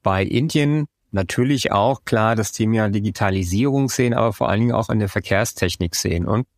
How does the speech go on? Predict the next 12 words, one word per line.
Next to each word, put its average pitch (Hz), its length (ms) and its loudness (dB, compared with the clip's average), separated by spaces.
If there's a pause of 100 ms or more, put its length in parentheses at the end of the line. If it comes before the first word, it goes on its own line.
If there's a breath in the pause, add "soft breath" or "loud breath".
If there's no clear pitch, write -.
(180)
was 107 420 -2
wir 107 180 2
noch 131 140 0
sehr 117 200 0
interessant 113 500 0
finden 120 400 0
als, 104 300 -2
als - 240 -2
Sonderthema, 117 800 2 (540 loud breath)
Indien 123 480 2 (320)
baut 107 580 0
auch 123 480 0